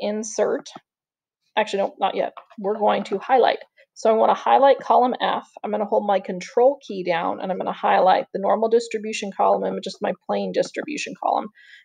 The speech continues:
So what we're gonna do is we're gonna get a normal distribution laid over a histogram. So I'm gonna now go to insert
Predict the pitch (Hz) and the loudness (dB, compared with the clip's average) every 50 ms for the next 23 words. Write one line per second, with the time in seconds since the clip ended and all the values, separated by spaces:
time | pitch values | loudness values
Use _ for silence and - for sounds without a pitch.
0 | _ - - - 226 - - 240 233 233 226 220 202 214 233 240 226 214 190 208 | _ -2 2 4 4 6 6 4 4 6 4 2 2 2 0 0 2 2 0 0
1 | 202 190 196 196 190 185 185 190 190 196 202 208 196 196 190 - - 202 190 185 | 0 0 -2 -2 -2 -2 0 0 2 2 2 0 0 -2 -4 -4 -6 -8 -6 -6
2 | 185 180 180 - 185 185 185 180 180 180 185 196 180 175 180 175 170 170 - 180 | -6 -6 -6 -8 -8 -4 -2 -2 0 0 0 0 2 2 4 4 2 2 0 -2
3 | 180 - - - - - - - - - - _ _ _ _ _ - - _ _ | -4 -4 -4 -6 -6 -4 -6 -8 -8 -10 -12 _ _ _ _ _ -20 -20 _ _
4 | _ _ _ _ _ _ _ - - - - - - - _ _ _ _ _ _ | _ _ _ _ _ _ _ -4 0 0 2 2 0 -6 _ _ _ _ _ _
5 | _ _ _ _ _ _ _ _ _ - - - _ - - 196 - 214 214 214 | _ _ _ _ _ _ _ _ _ -20 -20 -18 _ -4 -2 0 0 2 2 2
6 | 214 214 208 202 196 196 196 202 196 196 196 196 208 208 202 - - - 202 - | 2 2 2 0 2 2 2 2 4 4 4 4 4 2 -2 -6 -8 -6 -4 -2
7 | 180 196 208 214 - - 202 208 208 208 208 - - 220 226 294 320 - | 0 0 0 -2 -2 -4 -6 -6 -4 -6 -4 -2 -2 0 0 -2 -4 -8